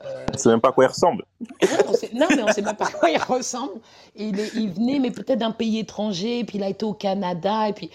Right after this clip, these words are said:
Speaker 1: enfin, c'est un truc tout chelou. On sait pas qui c'est. Et au moment où il disparaît, eh ben, il y a une lutte de pouvoir.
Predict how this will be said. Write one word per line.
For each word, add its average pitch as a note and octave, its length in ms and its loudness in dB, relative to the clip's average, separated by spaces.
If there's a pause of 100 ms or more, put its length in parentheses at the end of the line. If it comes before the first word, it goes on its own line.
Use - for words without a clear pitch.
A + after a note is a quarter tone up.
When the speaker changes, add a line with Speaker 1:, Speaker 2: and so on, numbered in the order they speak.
(120)
Speaker 1:
enfin, G#3 140 -2
c'est G#3 100 -8
un A#3 60 -6
truc B3 180 -6
tout B3 140 -4
chelou. B3+ 420 2
On E3+ 100 -4
sait G#3 160 -2
pas G#3 140 4
qui G#3 160 -6
c'est. D#3+ 240 -6 (280)
Et F3+ 180 -4
au A3+ 100 -2
moment A3 400 -2
où F#3 160 -4
il F3 100 -6
disparaît, D3 640 -2 (400)
eh E3 120 -6
ben, D3 200 0
il C#3+ 60 -8
y D3 60 -2
a C#3 60 0
une E3 140 -2
lutte D4+ 220 0
de A#3+ 60 -4
pouvoir. F#3+ 640 -6